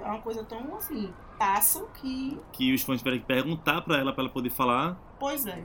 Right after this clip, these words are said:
Speaker 2: Né? Se fosse
Speaker 1: Pois
Speaker 2: uma coisa
Speaker 1: é.
Speaker 2: explícita.
Speaker 1: Aí eu acho que essa galera que tá fazendo crítica, é, ao ator, a Ian Mc-,
Speaker 2: Ian.
Speaker 1: Ian McKellen, né?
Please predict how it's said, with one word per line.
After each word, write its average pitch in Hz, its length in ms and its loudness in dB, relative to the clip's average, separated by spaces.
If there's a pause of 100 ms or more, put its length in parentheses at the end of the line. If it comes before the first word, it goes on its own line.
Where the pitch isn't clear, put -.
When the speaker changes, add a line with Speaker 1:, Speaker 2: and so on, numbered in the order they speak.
Speaker 2:
Né? 131 380 -2
Se - 120 -8
fosse - 0 -
Speaker 1:
Pois 123 180 -2
Speaker 2:
uma 135 80 0
coisa 123 140 2
Speaker 1:
é. - 40 0
Speaker 2:
explícita. - 600 4
Speaker 1:
Aí - 60 4
eu 240 60 4
acho 233 220 0
que 247 80 -6
essa 254 160 -6
galera 254 300 -6
que - 160 -10
tá - 120 -4
fazendo 220 460 -8
crítica, - 600 -8 (140)
é, 170 480 -10 (1200)
ao 175 280 -4
ator, 190 460 -6
a 175 460 -8
Ian 196 120 -4
Mc-, 220 300 -2
Speaker 2:
Ian. 190 40 -6
Speaker 1:
Ian 190 80 -4
McKellen, 202 400 -6
né? 190 180 -10